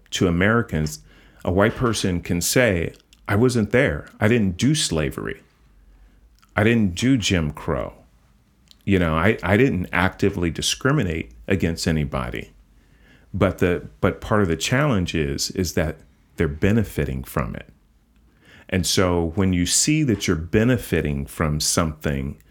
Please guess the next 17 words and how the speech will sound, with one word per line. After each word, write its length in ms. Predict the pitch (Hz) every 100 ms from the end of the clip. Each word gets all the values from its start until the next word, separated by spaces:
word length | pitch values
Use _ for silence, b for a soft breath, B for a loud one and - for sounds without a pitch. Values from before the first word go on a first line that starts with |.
| b b b b b -
that 480 | 95 85 82 - _ _ _ _ _ _ - -
has 300 | - 113 104
its 220 | 90 -
roots 640 | 92 101 117 92 - - - -
in 460 | 87 80 78 80 -
injustice, 1080 | 113 92 80 95 92 95 - 52 - - - b b b b b _ - _ _ _ - - -
then 420 | 110 104 98 95 - _ _ _ _ - -
we 160 | 104
have 200 | 110 123
a 40 | 104
responsibility 1040 | 87 - - 98 92 98 80 95 92 82
to, 60 | 78 - -
to 120 | - -
try 440 | - - 107 98
to 220 | 98 -
bring 520 | 85 78 95 87 80 82 b b
healing 800 | - 127 117 87 82 80 78